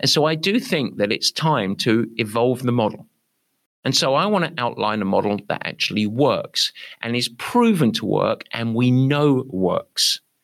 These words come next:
And the good thing is, it is a wonderful case study of how to do it.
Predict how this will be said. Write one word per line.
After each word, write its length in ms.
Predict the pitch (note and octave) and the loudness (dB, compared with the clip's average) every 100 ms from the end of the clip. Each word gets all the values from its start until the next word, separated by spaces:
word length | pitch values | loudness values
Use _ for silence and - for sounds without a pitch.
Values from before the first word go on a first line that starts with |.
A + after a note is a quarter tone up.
| _ _ _ - - | _ _ _ -16 -4
And 160 | D#3 | 0
the 60 | E3 | 0
good 280 | D#3+ A3 A3 | 0 -2 0
thing 220 | F#3 D#3 | -2 2
is, 240 | A#2+ - - | 2 0 -2
it 160 | D3 C#3 | -2 0
is 180 | C3+ C#3+ | 0 0
a 120 | C3+ | 0
wonderful 720 | A#2+ C3 E3 F3+ E3 - F#2+ | 0 0 0 0 -2 0 -2
case 300 | - G#2 G#2 | -2 -4 -4
study 300 | - F#2+ G2 | -4 -4 -4
of 120 | G2 | -4
how 160 | - G#2+ | -6 -6
to 100 | A2+ | -4
do 220 | A2 C#3 | 0 0
it. 140 | - | 0